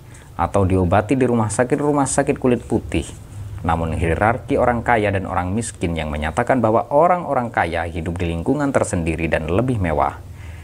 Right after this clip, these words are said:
belajar di sekolah tersendiri dan lebih bergengsi, dan menerima penanganan medis di rumah sakit tersendiri dan berpengel-, berperlengkapan lebih baik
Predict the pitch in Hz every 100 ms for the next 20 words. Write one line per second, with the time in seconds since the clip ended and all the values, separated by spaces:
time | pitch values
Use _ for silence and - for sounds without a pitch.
0 | - - 76 78 92 104 - 120 117 -
1 | 113 113 107 113 104 104 98 117 139 110
2 | 92 98 95 73 - 64 - - - -
3 | - - 80 78 78 76 76 78 92 110
4 | 110 110 104 104 104 95 85 87 - 87
5 | 82 80 - 113 127 - 101 98 104 87
6 | 98 110 92 87 80 85 80 - 92 80
7 | 73 76 78 - 87 92 87 78 - -
8 | - 101 90 87 92 82 - 123 117 104
9 | 92 90 82 101 110 80